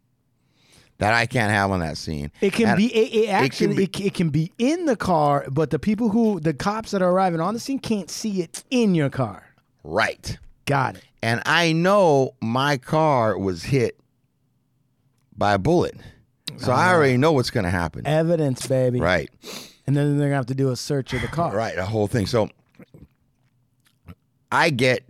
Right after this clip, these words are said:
Speaker 1: to a c-, a, a, a phone, and I call a good friend of mine, a good friend of ours.
Speaker 2: Okay.
Speaker 1: And it doesn't live far away. And I'm like, "Hey, I need you to get down here. Drop whatever you're doing and get down here right now.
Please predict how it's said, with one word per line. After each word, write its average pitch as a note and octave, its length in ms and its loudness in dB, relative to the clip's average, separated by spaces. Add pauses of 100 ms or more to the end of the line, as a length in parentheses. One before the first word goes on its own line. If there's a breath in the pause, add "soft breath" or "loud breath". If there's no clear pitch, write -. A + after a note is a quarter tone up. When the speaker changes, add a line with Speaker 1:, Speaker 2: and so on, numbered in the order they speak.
(120)
Speaker 1:
to B2 200 2
a - 40 -2 (120)
c-, - 100 -2
a, G2 40 0 (320)
a, F2+ 300 0 (100)
a F#2+ 80 -2
phone, G2 480 0 (420)
and F#2 120 -4
I F#2+ 120 -2
call F#2 520 -2 (440)
a F2 80 -2
good D#2+ 180 -4
friend A#2+ 200 0
of F#2+ 60 0
mine, F2 260 -6 (1040 soft breath)
a E2+ 80 -6
good G#2 160 0
friend G#2+ 220 0
of E2+ 80 0
ours. G2+ 440 0 (280)
Speaker 2:
Okay. C#3+ 500 -2
Speaker 1:
And G2 200 0
it F2+ 120 -4
doesn't A#2+ 260 2
live G2+ 140 0
far G#2 220 0
away. G#2+ 180 2
And F#2+ 100 0
I'm F2+ 100 -4
like, F2 220 -4 (120)
"Hey, E2 380 -2 (220)
I - 60 -4
need F2+ 240 -2
you D2+ 60 -12
to D#2 60 -6
get D#2 160 -6
down D2+ 260 -8
here. D2 180 -12 (100)
Drop F#2 360 -4
whatever A#2+ 260 -2
you're C#3 80 -2
doing F#2 380 -4
and C#2 140 -8
get C2+ 160 -6
down C#2+ 240 -10
here B1+ 120 -12
right B1+ 480 -10
now. C2 300 -14